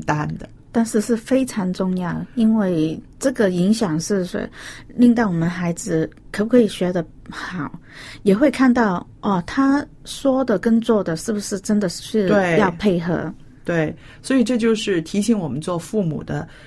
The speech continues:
Speaker 1: 呃，很具体的在日常的生活里边呢，爸爸妈妈要时刻的要严格的要求自己，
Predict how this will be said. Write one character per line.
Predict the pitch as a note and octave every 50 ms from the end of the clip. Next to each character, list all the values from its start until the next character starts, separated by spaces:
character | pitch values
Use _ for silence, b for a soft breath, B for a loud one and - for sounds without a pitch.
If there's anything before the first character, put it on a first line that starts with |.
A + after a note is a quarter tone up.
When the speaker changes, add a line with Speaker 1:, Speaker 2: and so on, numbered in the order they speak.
| B B
Speaker 1:
呃， | - - D#3+ D3+ D#3 D#3 D#3 D#3 - - - - - -
很 | - F#3 E3+
具 | E3+ G#3+ B3 A3+
体 | - - - D4+
的 | - -
在 | - - F3+ E3+ D#3+ D#3+
日 | D#3 - G#3
常 | G#3 - - D#3 D3+
的 | E3
生 | E3 - - G3+ G3
活 | G3 - E3+
里 | E3 D#3+ -
边 | - D3+ D3+ D3 D#3
呢， | D#3+ D#3 D#3 b b b b b b b
爸 | - G3
爸 | F3+ E3+ E3
妈 | D#3 E3 E3+ E3+ E3+
妈 | E3+ E3+ F3+ F3
要 | E3+ E3 D#3+ D#3+
时 | D#3+ D#3 - - - D#3+
刻 | D#3+ - A3 G3
的 | E3 D#3 D#3 -
要 | E3+ D#3+ D3 - F#3 - - - - - - -
严 | F3+ E3 E3 F3 G3 G#3
格 | G3 E3+ D#3+
的 | D#3+ D#3
要 | D#3+ E3+ E3+
求 | E3 E3 - E3 D#3+
自 | - - D#3+
己， | D#3 - - - - -